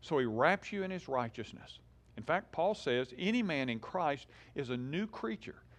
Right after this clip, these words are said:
Old things have passed away and all things have become new." Whereas you were once in Adam,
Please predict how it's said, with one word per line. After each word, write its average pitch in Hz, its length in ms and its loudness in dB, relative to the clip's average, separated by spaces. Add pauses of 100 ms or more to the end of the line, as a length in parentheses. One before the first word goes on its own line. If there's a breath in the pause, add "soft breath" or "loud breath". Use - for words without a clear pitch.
(240 soft breath)
Old 202 280 4
things 196 280 -2
have 139 120 -8
passed 151 360 -4
away 123 260 2
and 110 80 -4
all 143 240 -2
things 104 380 -8
have 95 100 -10
become 104 320 -6
new." 107 180 -8 (680)
Whereas 135 520 6 (300 loud breath)
you 139 140 0
were 131 100 6
once 131 380 2
in 143 180 -4
Adam, 123 460 2